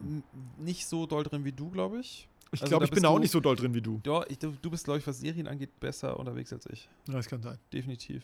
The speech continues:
Speaker 2: Wir gucken mal.
Speaker 1: Ähm, trotzdem hat's mir große Freude
Speaker 2: Es
Speaker 1: bereitet.
Speaker 2: war
Speaker 1: Ich
Speaker 2: mir
Speaker 1: könnte
Speaker 2: ein
Speaker 1: stundenlang
Speaker 2: innerliches
Speaker 1: über so einen
Speaker 2: Blumenpflücken.
Speaker 1: Scheiß quatschen, ne?
Speaker 2: Mega.
Speaker 1: Ich hab jetzt auch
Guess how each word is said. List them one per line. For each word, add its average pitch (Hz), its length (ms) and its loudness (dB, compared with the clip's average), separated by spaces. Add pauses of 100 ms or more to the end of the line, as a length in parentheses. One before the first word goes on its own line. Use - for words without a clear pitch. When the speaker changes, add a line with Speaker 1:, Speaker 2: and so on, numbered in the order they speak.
(120)
Speaker 2:
Wir 190 120 4
gucken 151 280 4
mal. 101 80 -2 (420)
Speaker 1:
Ähm, 156 520 4 (180)
trotzdem 254 440 0 (540)
hat's - 220 -10
mir 170 280 0 (100)
große - 220 -10
Freude 233 340 -6
Speaker 2:
Es 139 200 0
Speaker 1:
bereitet. - 40 0
Speaker 2:
war 190 120 4
Speaker 1:
Ich - 20 0
Speaker 2:
mir 226 120 -4
Speaker 1:
könnte 180 60 4
Speaker 2:
ein 170 60 2
Speaker 1:
stundenlang 226 280 4 (120)
Speaker 2:
innerliches 196 100 2
Speaker 1:
über 185 120 2
so 226 60 6
einen 180 100 8
Speaker 2:
Blumenpflücken. 202 220 2
Speaker 1:
Scheiß - 100 -10
quatschen, 127 300 -2
ne? 160 60 -2
Speaker 2:
Mega. 165 480 6
Speaker 1:
Ich 139 140 2
hab 196 80 8
jetzt 208 140 2
auch 147 120 2